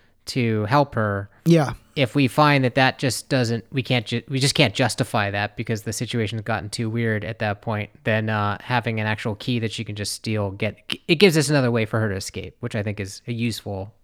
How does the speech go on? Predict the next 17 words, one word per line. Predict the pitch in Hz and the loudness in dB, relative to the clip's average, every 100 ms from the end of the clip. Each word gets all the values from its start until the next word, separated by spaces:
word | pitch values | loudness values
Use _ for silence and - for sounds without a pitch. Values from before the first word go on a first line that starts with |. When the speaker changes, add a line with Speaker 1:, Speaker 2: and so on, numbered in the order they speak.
| _ _ | _ _
Speaker 1:
to | 131 110 | -6 -4
us | 104 | -4
as | 101 104 | -6 -4
writers | 104 104 - - - | -2 2 2 0 -6
<laughs> | - | -4
while | 123 117 | -2 0
trying | 120 98 | 0 -2
to | |
figure | - 117 | -4 -4
this | 107 123 | -6 -6
out. | 107 - - - - - | -6 -8 -14 -20 -18 4
Speaker 2:
Yeah. | 180 175 - 143 | 6 6 2 0
Speaker 1:
Um, | 127 117 107 104 _ _ - - - - _ | 2 2 0 -6 _ _ -20 -20 -20 -20 _
so | - 180 175 160 151 139 - - - _ _ _ _ _ _ - | 0 6 8 8 6 2 -6 -20 -20 _ _ _ _ _ _ 4
long | 185 214 | 8 8
story | 202 175 | 8 6
short, | - 143 131 - | 6 4 4 0